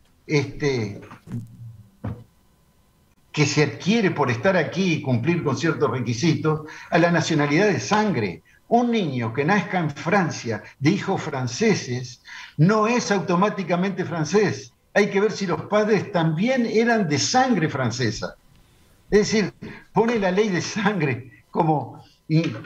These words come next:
imposición. De, no se puede pedir el refugio. E-, estos inventaron en este país el refugio, eh, por razones políticas. No, va a haber que pedirlo desde otro país.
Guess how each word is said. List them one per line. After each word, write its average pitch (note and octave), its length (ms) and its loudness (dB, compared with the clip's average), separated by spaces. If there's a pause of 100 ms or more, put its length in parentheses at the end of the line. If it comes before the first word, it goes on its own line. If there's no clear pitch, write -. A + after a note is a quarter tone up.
(140)
imposición. D#3+ 880 0 (480)
De, F#3+ 200 4
no F3+ 120 2
se F#3+ 160 0
puede A3+ 320 2
pedir G#3 280 2
el G3 60 0
refugio. E3 960 -2
E-, G#3+ 380 2
estos G#3+ 300 0
inventaron F#3+ 680 2
en C#3+ 120 -4
este C3+ 240 -6
país D#3 380 2
el C3+ 120 0
refugio, C3 840 -2 (460)
eh, C3+ 340 0 (380)
por D3+ 140 4
razones D3 400 0
políticas. C3+ 760 0 (260)
No, F#3+ 220 4
va F3+ 80 2
a - 20 -4
haber G3+ 160 0
que F#3+ 80 -2
pedirlo G3 480 -2
desde D#3 260 2
otro D#3+ 320 0
país. A#2+ 480 -2